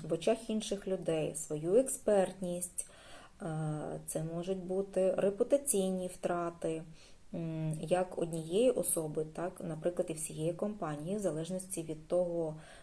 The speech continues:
якого рівня, е, людина і які рішення вона приймає. Якщо це топ-менеджер, приймає глобальне рішення на рівні компанії одноосібно, то ясно, що це можуть бути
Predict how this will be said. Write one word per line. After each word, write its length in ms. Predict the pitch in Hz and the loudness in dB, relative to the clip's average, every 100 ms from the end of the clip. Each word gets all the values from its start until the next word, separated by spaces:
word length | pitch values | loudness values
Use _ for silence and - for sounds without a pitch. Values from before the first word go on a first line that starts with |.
| - | -6
якого 420 | 156 165 196 190 | -4 0 2 4
рівня, 680 | 190 170 156 160 160 190 - - - | 4 2 2 0 -2 -4 -6 -10 -8
е, 40 | 175 175 175 175 | -6 -6 -6 -6
людина 760 | 175 196 175 190 214 220 226 220 - | 0 0 4 2 4 0 -2 -4 -6
і 520 | 175 185 190 190 185 190 - | -4 -2 0 2 2 0 -4
які 320 | 175 170 185 | -4 -2 -2
рішення 380 | 190 190 180 170 | -2 -4 -4 -4
вона 240 | 175 180 | -4 -4
приймає. 420 | 180 220 208 156 | 0 0 2 0
Якщо 260 | 151 - 196 | -2 -2 -2
це 140 | 202 | -2
топ-менеджер, 840 | 185 196 190 180 156 160 180 262 - - - - - - | 2 2 2 0 -2 -2 2 2 0 -8 -16 -16 -14 2
приймає 380 | 175 185 214 | 4 4 2
глобальне 480 | 190 165 165 208 190 | 2 2 4 2 2
рішення 400 | 165 190 - 165 | 2 0 -2 -2
на 100 | 156 | 0
рівні 260 | 170 190 160 | 2 2 0
компанії 680 | - 190 202 175 156 156 180 | -2 -4 -2 -2 -2 -2 0
одноосібно, 760 | 185 190 202 214 - 220 262 240 | 0 2 0 0 0 0 0 -2
то 60 | 156 | -2
ясно, 320 | 156 196 247 | -2 -2 -2
що 120 | 220 | -2
це 180 | 196 185 | -2 -4
можуть 320 | 180 165 160 | -4 -6 -8
бути 280 | 160 156 156 | -6 -6 -6